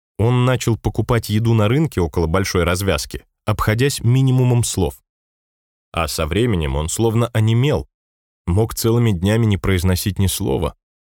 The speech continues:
даже со своими подопечными курами, к которым раньше часто обращался как к товарищам.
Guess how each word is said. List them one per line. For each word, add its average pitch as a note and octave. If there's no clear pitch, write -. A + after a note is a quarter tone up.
даже E2
со F2+
своими E2
подопечными E2
курами, G2
к -
которым D#2+
раньше F#2
часто F2
обращался G2
как E2+
к -
товарищам. C#2+